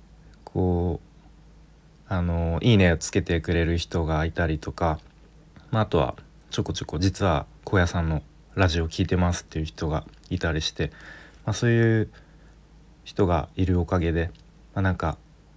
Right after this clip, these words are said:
まあ、やっぱ聞いてくれる人がいると、こう、自分も続けたくなるなっていう、そんな感じかなと思って、まあ、今年も、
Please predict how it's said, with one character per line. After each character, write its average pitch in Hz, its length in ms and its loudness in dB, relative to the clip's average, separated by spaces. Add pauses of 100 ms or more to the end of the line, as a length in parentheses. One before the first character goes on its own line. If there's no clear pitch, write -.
(160)
ま 101 80 -2
あ、 - 20 0
や 98 60 0
っ - 40 -6
ぱ 95 80 -2
聞 104 160 -2
い - 20 -4
て 101 100 0
く 98 140 2
れ 98 100 6
る 95 80 4
人 92 220 0
が 80 140 0
い 80 60 0
る 80 100 -4
と、 78 220 -4 (1000)
こ 78 340 -4
う、 - 60 -12
自 90 140 0
分 85 200 2
も 82 220 -2 (840)
続 85 240 -4
け 82 440 0
た - 160 -4
く - 120 -4
な 87 140 2
る 78 100 0
な 95 140 4
っ 90 40 -2
て - 140 -8
い 82 40 -2
う、 - 20 -4
そ - 140 -6
ん 92 40 -2
な 92 100 0
感 92 200 2
じ 90 340 0
か - 140 -6
な 113 160 6
と - 140 -6
思 80 100 -2
っ - 20 -4
て、 80 300 -6 (100)
ま 107 100 -4
あ、 - 20 -6
今 95 120 0
年 104 220 2
も、 95 220 2